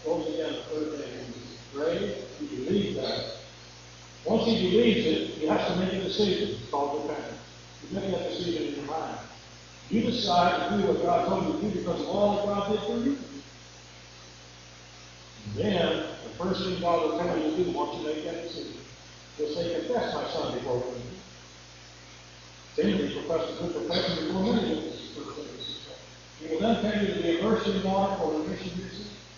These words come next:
And God will not take away your sin from children. But he will, once you obey him in that way.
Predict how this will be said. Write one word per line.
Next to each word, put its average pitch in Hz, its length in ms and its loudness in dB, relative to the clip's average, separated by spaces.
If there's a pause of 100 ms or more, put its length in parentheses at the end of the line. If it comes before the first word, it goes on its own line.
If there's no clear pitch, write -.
(760)
And 120 120 -10
God 175 240 10
will 180 160 8
not 175 160 6
take 196 260 4
away 151 180 6
your 143 120 4
sin - 180 0
from - 220 -6
children. 185 340 -4 (1200)
But 226 160 -10
he - 60 -2
will, - 400 6
once - 280 0
you 139 60 -2 (220)
obey 143 480 0
him 120 120 -4
in 110 60 -4
that - 140 -2
way. - 200 -6